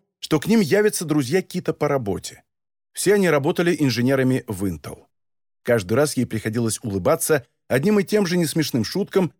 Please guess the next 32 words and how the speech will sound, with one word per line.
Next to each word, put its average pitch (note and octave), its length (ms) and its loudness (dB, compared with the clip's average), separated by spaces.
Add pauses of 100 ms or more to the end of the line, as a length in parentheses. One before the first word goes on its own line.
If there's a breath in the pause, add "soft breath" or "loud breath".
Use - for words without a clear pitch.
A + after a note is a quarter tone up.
(140)
про D3+ 140 0
то, G3+ 140 2
как D#3+ 200 -2
было F3 160 2
бы D#3 120 4
неплохо D#3 500 2
иметь D3 360 0
наручники C3+ 580 -2
в A2 100 -6
доме. F2 420 -6 (800)
«Может, D3+ 420 0
пора D3+ 240 4
уже D#3 200 0
сообщить C#3+ 500 -2
родственникам, C#3+ 580 2
что B2+ 200 0
она C#3 300 2
лесбиянка?» C3 840 0 (1080)
Она E3 200 2
не G3 120 2
была F#3+ 300 2
лесбиянкой, A#2 800 -2 (280)
но C#3 200 2
искушение F3 680 0
использовать C3 580 0
это C3+ 220 -2
как C3 160 -2
способ C#3+ 400 -2
ставить C3 420 0
окружающих A#2 580 -2
на G#2+ 100 -2
место E3 440 2